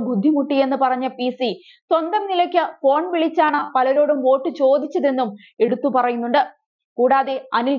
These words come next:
തോൽക്കാനുള്ള കാരണങ്ങളും പി സി ജോർജ് ചൂണ്ടിക്കാട്ടുന്നുണ്ട്. അനിൽ നല്ല ചെറുപ്പക്കാരനാണെങ്കിലും കേരളവുമായി ഒരു ബന്ധവുമില്ല. ആന്റണിയുടെ മകനാണ് എന്നേയുള്ളൂ. ആന്റണി തന്നെ മകനെ തള്ളിപ്പറഞ്ഞതും പേരുദോഷമായെന്ന്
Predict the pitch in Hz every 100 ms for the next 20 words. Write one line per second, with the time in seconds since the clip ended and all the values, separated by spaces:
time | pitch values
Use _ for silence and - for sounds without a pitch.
0 | 269 247 247 277 277 262 254 233 277 359
1 | 320 285 277 262 - 247 247 247 269 254
2 | 247 247 226 - 240 226 226 202 226 226
3 | 220 226 - - _ _ _ - 294 415
4 | 440 359 339 427 359 320 339 392 370 370
5 | 349 320 311 302 262 202 - 294 330 403
6 | 392 330 302 294 247 269 220 254 247 247
7 | 233 269 285 - _ _ _ _ _ 220
8 | 247 262 269 269 226 - - 208 226 285
9 | 269 254 247 - 220 226 226 214 254 -
10 | - _ _ - 269 370 392 403 370 349
11 | 339 - 254 269 285 311 349 - 294 330
12 | - 320 311 311 262 202 - 262 277 320
13 | 339 349 339 294 294 311 285